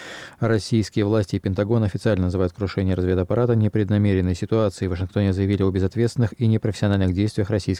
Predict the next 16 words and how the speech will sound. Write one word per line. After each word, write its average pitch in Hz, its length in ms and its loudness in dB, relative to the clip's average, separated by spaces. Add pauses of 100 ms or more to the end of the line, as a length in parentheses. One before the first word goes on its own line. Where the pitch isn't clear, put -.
(200)
пилотов. 107 420 0 (720)
Многие 120 280 4
военные 117 320 2
эксперты, 131 640 0
источники 104 540 -2
сми 113 260 0
утверждают, 104 440 0
что - 280 -2
речь 101 180 2
шла 110 260 -2
о 117 160 -2
преднамеренном 107 680 2
тарании 92 320 0
со 90 80 -8
стороны 92 320 -2
российского 92 600 -2